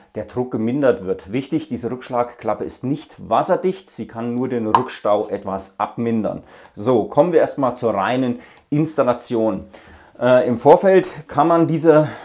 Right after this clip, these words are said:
Rückschlagklappe natürlich in jedem hunderter Rohr verbauen. Ich habe jetzt hier einfach mal zwei, äh, hunderter Rohrstücke. Da kann man einfach diese Rückschlagklappe,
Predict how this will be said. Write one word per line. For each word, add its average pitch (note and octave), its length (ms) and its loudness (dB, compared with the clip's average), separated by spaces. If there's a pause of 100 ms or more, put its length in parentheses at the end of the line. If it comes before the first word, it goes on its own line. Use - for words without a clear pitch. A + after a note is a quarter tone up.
(220)
Rückschlagklappe C3 720 0
natürlich B2+ 520 -4
in A#2 140 -2
jedem C3+ 480 -2
hunderter B2 360 0
Rohr A2 320 0
verbauen. A2+ 640 0 (180)
Ich - 140 -4
habe C3+ 140 0
jetzt C#3 100 -6
hier C#3 160 0
einfach B2+ 240 -2
mal A#2+ 360 0 (220)
zwei, A#2 520 0 (300)
äh, G2+ 240 -2 (220)
hunderter G#2 520 -4
Rohrstücke. C#3+ 880 -2 (440)
Da A2 80 0
kann A#2+ 180 -4
man B2 140 -4
einfach A2 380 -6
diese C3 460 -6
Rückschlagklappe, B2 1040 -2